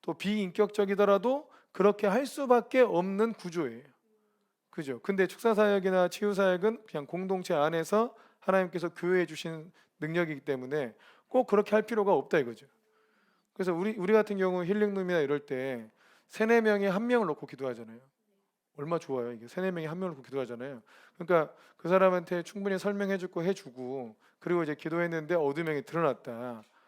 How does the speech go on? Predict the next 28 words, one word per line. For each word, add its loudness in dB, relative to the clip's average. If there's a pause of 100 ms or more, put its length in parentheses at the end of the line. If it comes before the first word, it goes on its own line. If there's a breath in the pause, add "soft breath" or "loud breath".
(300 soft breath)
그럼 2
이 0
사람이 2
뭔가 0
이렇게 -2
몸이 -2
뻐근하거나 0
힘들거나 -2
이럴 -4
수 -12
있잖아요. -6
그럼 -6
설명을 2
해줘야 2
돼. -18 (600)
어, -10
어디가 -2
힘들다 -2
이러면 -2
"아, -6
이게 -6 (100)
좀 -16
영이 -10
드러나는 -6
거니까 -8
걱정하지 -8
마라." -6
하고 -6